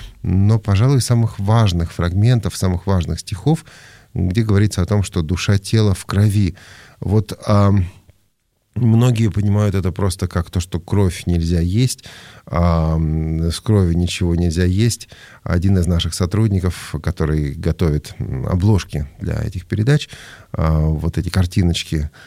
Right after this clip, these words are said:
а, задал мне вопрос, увидев вот это название, говорит: «Ну, а как же тогда насчёт, а, стейка такого непрожаренного с кровью? А что, если его очень любишь?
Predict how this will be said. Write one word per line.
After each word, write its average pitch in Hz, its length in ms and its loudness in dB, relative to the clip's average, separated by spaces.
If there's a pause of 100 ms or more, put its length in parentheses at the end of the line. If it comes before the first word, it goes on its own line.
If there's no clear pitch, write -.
(140)
а, 87 800 -2
задал 95 380 2
мне 92 300 2
вопрос, 92 600 -2
увидев 85 400 -4
вот 82 120 -4
это 87 140 -4
название, 92 440 2
говорит: 82 160 -6
«Ну, 92 100 0
а 101 80 2
как 98 220 -2
же 80 80 -10
тогда 85 260 -2
насчёт, 85 540 -2 (360)
а, 82 680 0
стейка 90 640 0 (180)
такого 78 640 -2
непрожаренного 90 1040 0
с - 100 -8
кровью? 78 480 -2 (400)
А - 260 -2
что, - 180 0
если 104 240 2
его 92 120 2
очень 92 320 2
любишь? 82 420 0